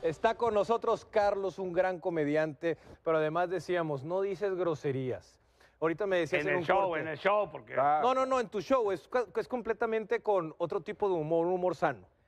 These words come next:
Speaker 2: No, también es de doble sentido, lo que pasa es que no es necesario decirle perada.
Speaker 3: Exacto, exacto.
Speaker 1: Com-, ¿arrastras la pluma siempre que vas a dar un show o improvisas?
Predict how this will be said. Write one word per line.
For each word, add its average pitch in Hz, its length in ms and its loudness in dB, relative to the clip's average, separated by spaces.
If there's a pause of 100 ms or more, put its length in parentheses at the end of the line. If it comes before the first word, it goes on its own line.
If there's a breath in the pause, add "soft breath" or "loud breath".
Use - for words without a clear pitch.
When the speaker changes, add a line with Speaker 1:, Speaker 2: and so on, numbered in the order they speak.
(220 soft breath)
Speaker 2:
No, 339 460 4
también 359 360 0
es 262 140 0
de 311 80 0
doble 302 260 0
sentido, 240 480 -2
lo 175 120 -4
que - 100 -18
pasa 214 180 0
es - 60 -20
que 220 140 -4
no 208 120 -2
es 220 60 -2
necesario 208 640 0
decirle 147 380 -8
perada. 120 300 -6
Speaker 3:
Exacto, 156 340 -8
exacto. 117 140 -16
Speaker 1:
Com-, 185 240 2
¿arrastras 220 540 -2
la 226 100 0
pluma 208 380 -2
siempre 196 400 -4
que 185 80 -2
vas 170 200 2
a 190 40 0
dar 175 180 2
un 175 180 -2
show 202 380 0
o 156 140 0
improvisas? 135 720 -4